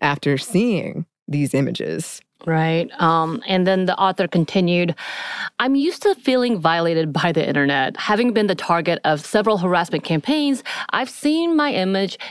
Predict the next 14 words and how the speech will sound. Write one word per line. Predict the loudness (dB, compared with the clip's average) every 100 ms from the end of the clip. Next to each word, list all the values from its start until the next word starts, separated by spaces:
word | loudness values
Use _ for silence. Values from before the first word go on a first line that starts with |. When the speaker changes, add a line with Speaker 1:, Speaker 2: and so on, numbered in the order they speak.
| -2
Speaker 2:
manipulated, | 2 4 4 2 2 2 2 0 0
distorted, | -4 2 4 4 2 0
and | 0 0
distributed | -4 -8 -20 -2 0 2 2 2
without | 0 0 0 0
my | 0 0 0
consent | 0 -2 0 0 0 0
on | 0 2
multiple | 0 0 0 0
occasions. | 0 2 0 0 -6 -10 -12 -12 -12 -14 -8 0
Because | 2 2 2
I | 2
am | 2
not | 2 2 -2